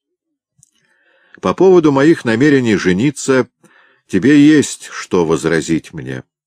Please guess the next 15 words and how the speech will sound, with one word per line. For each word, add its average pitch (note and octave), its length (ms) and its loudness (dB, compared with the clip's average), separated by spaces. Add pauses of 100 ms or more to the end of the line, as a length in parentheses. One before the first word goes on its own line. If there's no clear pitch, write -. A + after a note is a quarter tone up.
(100)
что - 340 -4
ты D3 260 -2
и - 20 -8
сделал. C2 580 -10 (960)
Ты, F#3 200 2
де, D#3 240 2
не A#2 160 -2
можешь D#3 500 -2
питать C3+ 540 -4
теперь B2+ 400 -2
большое G#2+ 580 -2
уважение G#2+ 880 -4 (280)
к - 80 -14
моему F#2 420 -2
решению, D#2+ 680 -6